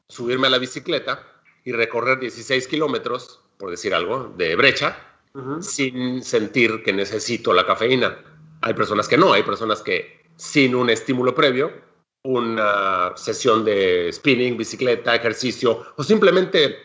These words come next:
Speaker 1: funcionar, les es imposible. Entonces, eh, me regreso. Estructuralmente se relaciona a la adenosina y se dice que debido a que es un antagonista de receptor de adenosina, es un psicotrópico, o sea, tiene actividad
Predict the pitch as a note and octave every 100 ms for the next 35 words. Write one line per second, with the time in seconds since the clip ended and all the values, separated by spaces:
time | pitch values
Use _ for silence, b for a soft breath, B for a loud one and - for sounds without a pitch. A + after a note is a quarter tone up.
0 | - C#3+ B2+ A2+ A#2+ - - - - G#2
1 | B2 A2+ A2+ - F#2+ D2+ - _ _ -
2 | - F3+ F3+ E3 - - - B2+ B2+ B2
3 | B2 A#2 G2 - - _ _ - C3+ -
4 | C3 C#3+ C3 C3+ C3+ - G2 F#2+ B2 A#2
5 | A2+ G2+ G2 F#2+ F#2+ F#2+ - D#3 F#3 -
6 | b b - E3 E3+ D#3+ G3 G#3+ G3+ -
7 | E3+ E3 - - _ _ A#2+ A#2+ C#3+ D3
8 | A#2 C3 B2+ - B2+ B2+ B2 A#2 A#2+ A2+
9 | B2+ E3+ E3+ - G2+ - - A2 B2 B2
10 | A2+ - G2 - A#2+ B2+ B2+ C3+ C3+ D#3
11 | A2 - _ _ - A#2+ - C3 - D#3+
12 | C#3+ - C#3 A2 - D#2+ - _ - G2
13 | F#2+ - B2 A2 A2 A2 A2 G#2+ A2 -
14 | A2+ - A2 G#2 G#2 G#2+